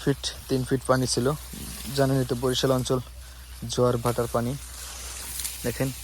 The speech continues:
কাটিংয়ের গুণগত মানগুলো কি সুন্দর হয়েছে। জার্মান ঘাস সাধারণত চিকন হয়,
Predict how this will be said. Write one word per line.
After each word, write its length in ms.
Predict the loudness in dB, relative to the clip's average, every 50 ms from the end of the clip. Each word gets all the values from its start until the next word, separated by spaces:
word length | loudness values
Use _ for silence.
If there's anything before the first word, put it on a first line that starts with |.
| -12 -8 -4 -4
কাটিংয়ের 420 | -4 -2 -2 -2 0 0 0 0 0 -2
গুণগত 320 | -2 -2 -2 -2 -2 -2 -2 0 0
মানগুলো 380 | 0 -2 -2 -4 -2 -4 -4 -4 -6 -10 -16 -14 -10
কি 80 | -8 -6 -6 -4
সুন্দর 320 | -4 -4 -4 -2 -4 -4 -6 -8 -12 -12
হয়েছে। 280 | -10 -10 -8 -6 -6 -6 -6 -8 -12 -14 -16 -16 -16 -16 -16 -16 -16 -16 -16 -16 -16 -16 -14 -14 -14 -14 -14 -12 -10 -10 -10 -8 -4 -2
জার্মান 260 | 0 0 2 2 2 2
ঘাস 120 | 0 2 2 4
সাধারণত 280 | 6 6 4 4 2 0 -2 -2
চিকন 260 | -2 0 0 2 2 2
হয়, 140 | 0 -2